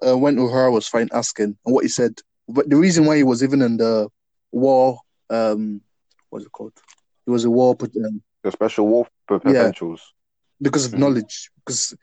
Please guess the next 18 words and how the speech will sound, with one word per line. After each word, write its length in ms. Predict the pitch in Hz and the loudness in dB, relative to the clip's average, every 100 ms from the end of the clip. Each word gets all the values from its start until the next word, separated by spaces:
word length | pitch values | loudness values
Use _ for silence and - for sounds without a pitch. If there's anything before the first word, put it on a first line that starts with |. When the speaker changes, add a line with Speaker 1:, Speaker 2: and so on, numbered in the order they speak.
| _ _ _ _ | _ _ _ _
Speaker 1:
the 60 | 147 | -2
man 140 | 185 | 0
had 280 | 180 160 143 - _ _ | 0 0 -4 -10 _ _
answers 340 | 175 170 151 - | -2 0 -2 -4
to 100 | - | -4
everything. 540 | 160 139 - 107 104 _ _ - | -4 -4 -4 -4 -6 _ _ -6
So 140 | 151 | -2
he 120 | 139 | 0
has 260 | 170 180 - - | 2 0 -4 -6
Speaker 2:
Yeah. 100 | 120 | -4
Speaker 1:
plans 280 | 165 139 - | -2 -2 -4
from 120 | 123 | -6
part 200 | 135 - _ _ - | -4 -4 _ _ -10
Speaker 2:
Yeah, 120 | 120 | -4
Speaker 1:
one 300 | 135 160 160 | 0 2 2
Speaker 2:
problem. 20 | - | -2
Speaker 1:
to 120 | 139 | -8
five. 560 | - 143 143 135 120 | -4 0 2 0 -4